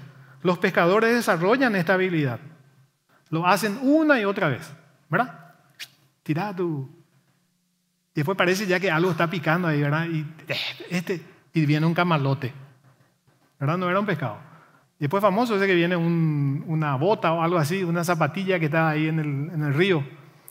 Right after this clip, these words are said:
Y otra vez tenés que cambiar tu carnada, tenés que ponerle otra vez el, el, el cebollí, cosas de esas, ¿verdad? Todo un trabajo para volver a tirar. Y después la misma cosa. Entonces, es perseverancia,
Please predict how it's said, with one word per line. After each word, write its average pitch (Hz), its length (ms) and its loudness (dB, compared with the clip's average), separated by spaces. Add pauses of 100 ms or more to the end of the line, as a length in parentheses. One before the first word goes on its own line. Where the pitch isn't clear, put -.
Y 165 60 2
otra 175 180 4
vez 165 140 4
tenés 180 260 0
que 196 80 -4
cambiar 170 420 2
tu 175 120 -2
carnada, 165 680 2
tenés 156 220 0
que 170 80 0
ponerle 156 400 0
otra 165 160 0
vez 139 180 0
el, 143 640 -4
el, 131 320 -6
el 131 220 -8
cebollí, 156 560 -6
cosas 202 320 -2
de 160 120 -2
esas, 156 220 -2
¿verdad? 151 240 -2
Todo 311 220 -6
un 240 180 -2
trabajo 135 560 0 (220)
para 160 180 0
volver 185 460 0
a 208 80 -8
tirar. 127 320 -8 (960)
Y - 20 -20
después 165 200 -2
la 208 120 -4
misma 247 360 0
cosa. 123 380 -6 (1300)
Entonces, 185 680 -2 (640)
es 170 220 -6
perseverancia, 156 800 -4